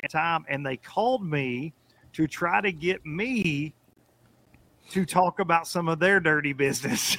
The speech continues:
<laughs> on my podcast, <laughs> to bring attention to it. I'm like, "Wait a second, time out."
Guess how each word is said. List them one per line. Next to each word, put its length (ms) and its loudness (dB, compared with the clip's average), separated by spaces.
<laughs> 140 -14
on 180 0
my 160 10
podcast, 840 0
<laughs> 760 -16
to 120 4
bring 360 2
attention 380 -2
to 80 -2
it. 80 -2
I'm 100 0
like, 160 -4
"Wait 200 2
a 60 -4
second, 260 -8
time 240 6
out." 200 8